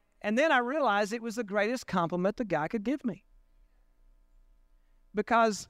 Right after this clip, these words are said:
instead of working hard to make it obscure and make it opaque, I work hard to make it clear and to make it practical.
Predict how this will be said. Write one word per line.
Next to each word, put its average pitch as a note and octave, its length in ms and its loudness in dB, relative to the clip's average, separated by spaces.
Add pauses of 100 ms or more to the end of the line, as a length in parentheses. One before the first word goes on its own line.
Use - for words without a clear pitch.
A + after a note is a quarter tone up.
instead A#3+ 320 0
of F#3+ 120 -2
working A#3+ 440 2
hard G#3 640 0
to G#3+ 100 0
make G#3 260 2
it F#3+ 80 0
obscure A3+ 720 -4 (640)
and E3+ 100 -4
make G#3+ 160 2
it G#3 100 -4
opaque, F#3+ 580 -2 (1400)
I F3 140 4
work F#3+ 260 0
hard F3 480 0
to F#3 100 -4
make D#3 180 -2
it - 100 -10
clear D#4 440 -4 (960)
and E3+ 80 -2
to F#3 60 2
make G3 180 2
it - 100 -10
practical. - 520 -2